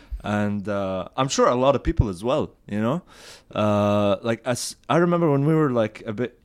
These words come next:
younger, like, maybe university days or a bit after, something happens to me,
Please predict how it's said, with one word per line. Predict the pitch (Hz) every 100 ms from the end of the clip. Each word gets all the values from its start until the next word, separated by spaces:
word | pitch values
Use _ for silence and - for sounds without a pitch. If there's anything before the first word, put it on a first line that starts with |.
| -
younger, | 113 127 110 95
like, | 95 98
maybe | 104 101
university | 98 95 92 101 101 95
days | 95 95 90
or | 85 80 - -
a | 92
bit | 87
after, | 92 92 - 95 - - -
something | - 180 208 202
happens | 180 175 175 165
to | -
me, | 123 117 98